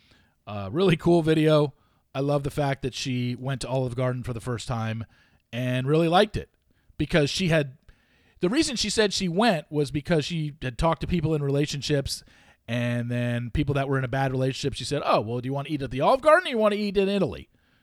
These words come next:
Talking about, you know, bad relationship versus good relationship. And she goes, "You know, I used to say that to people without ever, ever having eaten at the Olive Garden before. So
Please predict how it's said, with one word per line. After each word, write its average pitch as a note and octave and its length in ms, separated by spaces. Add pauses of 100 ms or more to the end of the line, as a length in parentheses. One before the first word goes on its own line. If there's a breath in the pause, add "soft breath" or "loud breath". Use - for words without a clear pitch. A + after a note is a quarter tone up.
(120)
Talking B2+ 340
about, A2 400
you B2+ 80
know, G#2 420
bad B2 200
relationship A#2 520
versus G#2+ 280
good A2+ 160
relationship. F#2+ 520 (300 soft breath)
And D3+ 80
she F3+ 100
goes, E3+ 240
"You A3 60
know, A3+ 120
I G#3+ 40
used B3 200
to G3+ 60
say C4+ 200
that C#4+ 160
to C#3+ 100
people A#2+ 420 (360 soft breath)
without G#3+ 340
ever, G3 300 (100)
ever F#3+ 240
having F3+ 400
eaten C4 260
at C3 120
the B2 80
Olive G2+ 240
Garden F2+ 260
before. E2 380
So D3 320